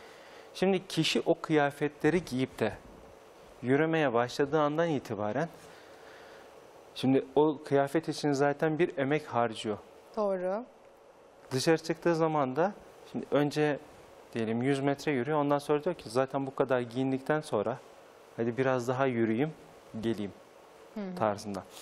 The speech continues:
Speaker 1: Bu harekete geçiriyor. O zaman harekete geçmek gerekiyor. Harekete geçebilmek için de diyelim bir kitap okumaya başlayacaklarsa çok ağır külliyatları okumaya başlamasınlar.
Speaker 2: Hı hı.
Speaker 1: Basit,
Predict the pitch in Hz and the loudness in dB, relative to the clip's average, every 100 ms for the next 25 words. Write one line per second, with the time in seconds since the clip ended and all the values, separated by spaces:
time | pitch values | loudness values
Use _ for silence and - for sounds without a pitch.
0 | - - 156 220 135 135 - 135 147 123 | -20 -4 0 2 2 0 -2 -2 0 0
1 | 101 - 95 - - - - 147 180 208 | -4 -6 -10 -10 -12 -18 0 2 2 0
2 | 135 135 139 143 143 120 117 117 107 - | 0 0 0 -2 -2 -2 -4 -6 -6 -8
3 | - - 95 - - - - 170 180 196 | -12 -12 -14 -14 -18 -16 2 2 4 2
4 | 190 165 - 160 175 190 196 190 214 139 | 4 2 2 0 2 2 0 0 2 0
5 | 104 - - - 160 160 156 156 - 185 | -2 -8 -20 0 2 4 2 -2 0 2
6 | 175 160 - 151 151 151 151 165 160 160 | 2 -2 0 0 2 2 0 0 0 0
7 | - 175 165 117 - 165 - 127 135 135 | 0 0 0 -2 0 -2 2 4 4 0
8 | - - - - - 160 143 143 135 131 | -8 -20 -20 -12 -2 0 4 2 2 0
9 | 127 160 - - 147 135 147 131 - 151 | 2 2 0 -2 0 0 2 0 0 -2
10 | 131 - - - - 214 190 180 190 220 | -2 -4 -10 -12 -12 -10 -10 -10 -14 -14
11 | - - - 110 139 147 180 - | -18 -20 -12 0 0 2 -2 -4